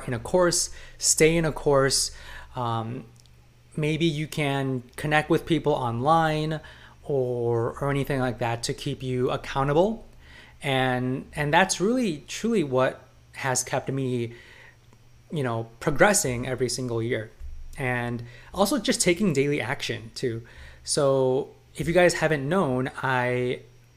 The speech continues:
a few weeks ago, about a month ago, I launched my first online course that's completely free. Um, it's an affiliate blogging course where I teach people how to create an affiliate blog from scratch so they can start making money online.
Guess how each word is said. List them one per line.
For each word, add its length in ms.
a 40
few 300
weeks 400
ago, 300
about 240
a 20
month 220
ago, 240
I 240
launched 360
my 160
first 500
online 560
course 320
that's 200
completely 400
free. 500
Um, 220
it's 560
an 80
affiliate 480
blogging 340
course 400
where 200
I 160
teach 320
people 280
how 220
to 440
create 560
an 80
affiliate 380
blog 320
from 180
scratch 500
so 160
they 100
can 180
start 380
making 260
money 320
online. 640